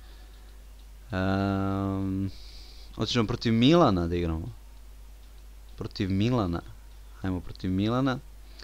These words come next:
E, Edin Dzeko. Znate onaj kad kaže, „Dzeko, Dzeko. Leave to manager.” Ajde samo da, kao, Dzeko je jedini napadač, mora tu da se menja. Ne mo-, ne mogu ja da izdržim, ja hoću da bude što brži gameplay, ali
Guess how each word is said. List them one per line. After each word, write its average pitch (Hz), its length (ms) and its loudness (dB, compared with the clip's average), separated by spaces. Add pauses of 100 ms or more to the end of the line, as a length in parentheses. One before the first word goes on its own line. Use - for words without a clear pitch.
(720)
E, 113 480 4
Edin 120 460 8
Dzeko. 107 680 8 (380)
Znate 110 280 6
onaj 107 120 8
kad 101 200 4
kaže, 87 340 6 (300)
„Dzeko, 101 1200 10 (120)
Dzeko. 107 1300 4 (920)
Leave 127 240 6
to 127 180 2
manager.” 110 520 6
Ajde 131 180 10
samo 127 360 4
da, 104 360 6
kao, 123 200 2
Dzeko 101 480 2
je 98 80 6
jedini 95 280 4
napadač, 87 500 0
mora 92 220 -2
tu - 180 -8
da 90 120 -2
se - 160 -2
menja. 92 320 -2
Ne - 140 -4
mo-, - 100 -6
ne 98 160 0
mogu 139 240 4
ja 139 60 6
da 131 80 4
izdržim, 107 480 2
ja 95 80 2
hoću 120 360 2
da 101 200 4
bude 104 240 2
što - 200 -4
brži 101 360 0
gameplay, 95 560 0
ali 87 220 -2